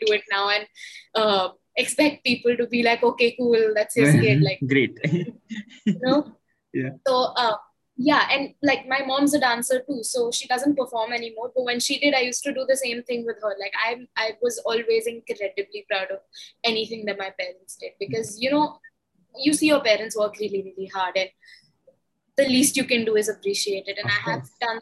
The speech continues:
Speaker 1: of appreciation for
Speaker 2: And I
Speaker 1: whatever they do for
Speaker 2: Mm.
Speaker 1: themselves, for me, and, you know, in general. So, like, that's the appreciation I feel has always been there, but in different ways.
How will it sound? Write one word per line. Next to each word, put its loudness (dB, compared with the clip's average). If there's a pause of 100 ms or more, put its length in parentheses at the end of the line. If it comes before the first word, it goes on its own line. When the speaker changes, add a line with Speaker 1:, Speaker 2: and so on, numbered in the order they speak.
(120)
Speaker 1:
of -2
appreciation -8
for -2
Speaker 2:
And 0
I 2
Speaker 1:
whatever -2
they -2
do -12 (260)
for 4
Speaker 2:
Mm. -4
Speaker 1:
themselves, 2
for 2
me, -6
and, -6 (140)
you -6
know, -6 (800)
in 2
general. -2
So, -8 (280)
like, -12
that's -8 (380)
the -4
appreciation -2
I -2
feel -8
has -4
always -2
been -14
there, -2 (600)
but 0
in 4
different -2
ways. -12